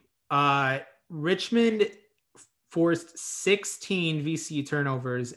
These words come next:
and only committed six turnovers themselves. Like, that was very impressive.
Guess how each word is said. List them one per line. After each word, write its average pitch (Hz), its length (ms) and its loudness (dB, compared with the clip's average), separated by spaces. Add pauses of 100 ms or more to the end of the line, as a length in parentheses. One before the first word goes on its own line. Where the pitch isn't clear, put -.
and 135 380 -4
only 147 280 -2
committed 143 440 -2
six - 380 -6
turnovers 131 500 -4
themselves. 110 640 -12 (520)
Like, 143 520 0
that 185 180 2
was 180 200 4
very 151 420 6
impressive. 131 580 -4